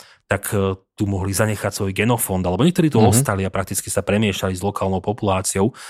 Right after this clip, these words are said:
Speaker 1: a stále sú to ako keby v úvodzovkách potomkovia Alexandra. Čo som ešte nespomenul v spojitosti aj s Alexandrom, je miesto Taxila, to je kúsok od Islamabadu. A málo kto vie, že Pakistan bol kedysi buddhistickou krajinou a práve táto Taxila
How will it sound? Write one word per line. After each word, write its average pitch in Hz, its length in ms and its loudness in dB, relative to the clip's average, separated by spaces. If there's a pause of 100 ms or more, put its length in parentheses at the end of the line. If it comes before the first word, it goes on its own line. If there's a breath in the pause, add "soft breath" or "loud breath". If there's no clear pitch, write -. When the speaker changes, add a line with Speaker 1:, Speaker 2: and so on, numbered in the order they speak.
(200 loud breath)
Speaker 1:
a - 80 -2
stále 117 480 2
sú - 80 -4
to - 80 -4
ako - 140 -8
keby 98 160 -2
v 98 80 0
úvodzovkách 101 400 -2
potomkovia 98 560 -2
Alexandra. 104 560 0 (320 loud breath)
Čo - 100 0
som 139 80 2
ešte - 160 0
nespomenul 98 460 2
v - 80 -6
spojitosti 98 420 -6
aj 92 80 -2
s 95 80 0
Alexandrom, 101 480 0
je 95 140 -2
miesto 104 320 -4
Taxila, 95 560 0
to - 100 -18
je 92 80 -6
kúsok 101 300 -6
od 101 100 -8
Islamabadu. 95 800 -2 (460 loud breath)
A 98 160 -4
málo 110 160 4
kto 110 160 2
vie, 104 160 0
že 101 160 -2
Pakistan 101 880 -2 (160)
bol 98 320 0
kedysi 98 400 -4
buddhistickou 110 560 0
krajinou 85 400 -4
a 87 80 -4
práve 92 320 -2
táto 101 240 -2
Taxila 107 560 0